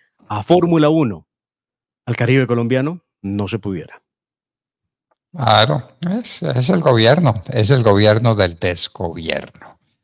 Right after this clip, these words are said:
Speaker 2: Y no se le olvide, de Mar, siga averiguando cuánto fue el crecimiento de la economía colombiana el año pasado. No lo quieren decir,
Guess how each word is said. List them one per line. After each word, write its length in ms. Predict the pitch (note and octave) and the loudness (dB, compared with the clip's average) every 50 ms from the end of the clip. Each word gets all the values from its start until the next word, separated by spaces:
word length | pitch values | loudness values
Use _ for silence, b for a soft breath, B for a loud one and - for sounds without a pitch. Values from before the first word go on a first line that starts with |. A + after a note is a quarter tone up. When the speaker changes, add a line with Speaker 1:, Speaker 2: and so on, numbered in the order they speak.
| _ _ _ _ _ _ _ _ _ | _ _ _ _ _ _ _ _ _
Speaker 2:
Y 140 | - F#2+ E2+ | -16 -12 -10
no 240 | F2 F#2 F#2+ F#2+ G2 | -8 -6 -4 -4 -4
se 180 | - - G2+ F#2+ | -4 -4 -2 -2
le 140 | F#2+ F#2+ | 0 -2
olvide, 320 | F#2+ F2 E2+ F#2+ F#2+ F#2+ F#2 | -2 -2 -4 -4 -4 -2 -2
de 160 | F2+ F2 F2 | -4 -4 -4
Mar, 420 | E2+ F2+ F#2 F#2 F2+ F#2+ - _ _ B B B B B B B B B | -2 0 0 0 0 -2 -12 _ _ B B B B B B B B B
siga 600 | _ - - - - A2 G#2+ G#2+ G2+ G#2 G2 G2 | _ -8 -6 -4 -2 -2 -2 0 0 0 0 0
averiguando 680 | F#2+ F#2 F#2 F2+ F#2+ F2+ F2 F#2+ F#2+ F#2+ G2 G2+ F#2+ | 0 -2 -4 -6 -8 -6 -4 -4 -4 -4 -4 -6 -8
cuánto 400 | F#2+ - F#2+ F#2+ G2 F#2 - - | -8 -6 -6 -6 -6 -8 -10 -16
fue 220 | F2+ - - G2 F#2+ | -14 -8 -6 -6 -6
el 100 | F#2+ F#2+ | -6 -8
crecimiento 800 | - G#2 G2 G#2 - G#2 F#2+ F2+ F#2 F#2+ G2 F#2+ - - G2+ F#2 | -10 -10 -8 -6 -6 -8 -6 -6 -6 -6 -6 -8 -8 -8 -8 -8
de 80 | F2 | -8
la 80 | E2 F2 | -10 -12
economía 600 | F2+ - F#2 F2 F2 F2+ F2+ F2+ F#2+ G2 G2 F#2+ | -8 -8 -8 -6 -6 -6 -6 -4 -4 -4 -4 -4
colombiana 760 | - - F2+ D#2+ F2 E2+ E2+ F#2+ F#2+ F#2 F#2+ F#2+ G2 F#2+ F2 | -6 -8 -8 -8 -8 -10 -6 -4 -2 -2 -2 -2 -4 -4 -6
el 140 | E2+ F2 F2+ | -6 -6 -4
año 300 | F#2 F#2+ F#2+ F#2+ G2 F#2 | -4 -4 -4 -4 -6 -8
pasado. 720 | - _ F2 E2+ - - G#2+ G2 F#2+ F2+ D#2+ C#2 - - _ _ _ _ _ _ _ _ _ | -8 _ -8 -8 -4 0 2 2 2 2 0 -4 -12 -18 _ _ _ _ _ _ _ _ _
No 640 | - E2+ E2 F2+ F2+ G2+ G#2 G#2+ A2 A2+ - - _ | -20 -14 -10 -6 -2 0 0 2 0 0 -4 -8 _
lo 280 | - F2 E2 E2+ E2+ | -18 -14 -12 -12 -14
quieren 500 | - - - - F#2+ F#2+ F#2 G2 F#2+ F#2 | -12 -12 -8 -6 -6 -4 -4 -6 -8 -8
decir, 520 | - F#2+ G2 - - A2 G2 E2+ - - | -10 -10 -12 -8 -6 -6 -6 -6 -10 -16